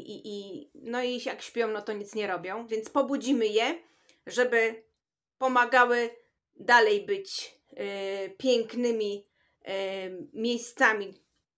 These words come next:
na naszej twarzy. Więc pobudzi się kolagen, pobudzi się koloryt, sprężystość skóry i odmłodzenie skóry. Mały lifting. Tak.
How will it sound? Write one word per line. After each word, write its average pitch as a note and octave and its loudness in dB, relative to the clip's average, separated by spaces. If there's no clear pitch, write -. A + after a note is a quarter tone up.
na A3 -4
naszej G3+ 0
twarzy. G#3 -4
Więc G3+ -8
pobudzi A3 -2
się A#3+ -4
kolagen, A3+ 0
pobudzi A#3 -4
się G3 -2
koloryt, A#3 2
sprężystość B3 -2
skóry G#3 -2
i D#4+ -4
odmłodzenie A3+ 0
skóry. D#3+ -12
Mały A3 2
lifting. F3+ -8
Tak. - -14